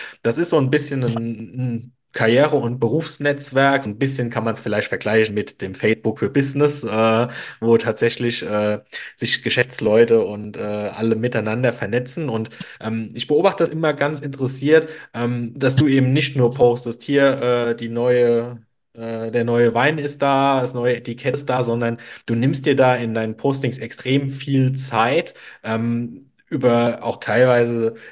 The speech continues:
Sachen, die dich persönlich, äh, betreffen, wo du drüber nachgedacht hast, die im Business-Kontext miteinander stehen, die auch auf einer Metaebene teilweise stattfinden und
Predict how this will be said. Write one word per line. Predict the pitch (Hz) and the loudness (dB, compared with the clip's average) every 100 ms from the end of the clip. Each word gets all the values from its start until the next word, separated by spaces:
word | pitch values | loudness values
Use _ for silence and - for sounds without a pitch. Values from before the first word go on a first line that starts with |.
| - | -12
Sachen, | - 123 135 | -4 -2 0
die | 120 | 0
dich | 117 - | -2 -4
persönlich, | - 113 127 165 165 156 - 151 | 0 0 2 2 2 0 0 -4
äh, | 127 127 127 123 123 - | -2 0 2 0 -4 -10
betreffen, | 139 147 165 165 147 | -6 -2 0 0 0
wo | 147 | 2
du | |
drüber | 135 143 | 2 2
nachgedacht | 139 165 - 131 143 - | 2 0 -2 -2 -4 -4
hast, | 139 135 | -8 -4
die | 139 | -2
im | 131 131 | -2 -2
Business-Kontext | 156 151 139 - 143 139 139 | -2 -4 -6 -6 -4 -4 -4
miteinander | 139 127 123 117 | -4 -2 0 -2
stehen, | 123 135 | 0 -2
die | 123 | 0
auch | 123 117 | -2 -4
auf | - | -4
einer | 123 | -2
Metaebene | 120 143 - 165 147 143 139 | 0 0 2 2 2 -2 -2
teilweise | 135 131 123 123 | 0 2 4 2
stattfinden | 123 127 - 139 131 131 | 0 -6 -4 0 0 0
und | 120 120 | -2 -6